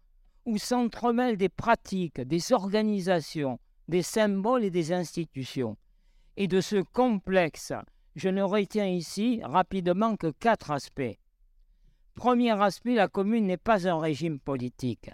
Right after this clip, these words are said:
Elle n'a pas laissé de constitution et n'a pas eu le temps de formuler l'architecture juridique qui, à ses yeux, devait légitimer son autorité. Sa base initiale se réduit aux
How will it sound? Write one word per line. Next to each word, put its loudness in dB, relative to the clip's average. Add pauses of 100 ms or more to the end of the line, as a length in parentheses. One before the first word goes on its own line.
(560)
Elle 2
n'a 4
pas 2
laissé -2
de 2
constitution -4 (360)
et -2
n'a 2
pas 2
eu 0
le 0
temps 0 (520)
de 0
formuler 2
l'architecture -2
juridique -2 (480)
qui, 0
à 4
ses -2
yeux, 0
devait 0
légitimer -2
son 0
autorité. -2 (680)
Sa 0
base 2
initiale 0
se -4
réduit 0 (560)
aux 0